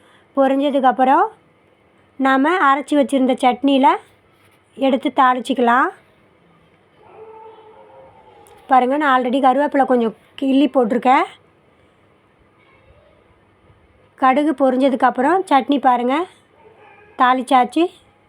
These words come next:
சூப்பராக சட்னி ரெடி ஆயிடுச்சு. இந்த சட்னி வாரத்தில் ஒரு முறையாவது சாப்பிட்டா மூளை வளர்ச்சி நல்லா இருக்கும். முதுகு வலி, மூட்டு வலி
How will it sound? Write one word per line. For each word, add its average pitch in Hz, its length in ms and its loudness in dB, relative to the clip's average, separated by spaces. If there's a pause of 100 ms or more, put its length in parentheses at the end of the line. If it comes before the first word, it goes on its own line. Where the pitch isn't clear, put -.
(120)
சூப்பராக 269 540 0
சட்னி 269 340 0 (180)
ரெடி 247 180 0 (100)
ஆயிடுச்சு. 240 380 -2 (1300)
இந்த 254 120 0 (140)
சட்னி 277 260 2 (100)
வாரத்தில் 269 460 0
ஒரு 254 180 2
முறையாவது 262 340 2 (100)
சாப்பிட்டா 240 360 0 (880)
மூளை 302 320 4
வளர்ச்சி 254 300 -2 (100)
நல்லா 254 320 4
இருக்கும். 269 360 0 (560)
முதுகு 269 380 2
வலி, 262 180 0 (160)
மூட்டு 277 360 -2
வலி 294 240 2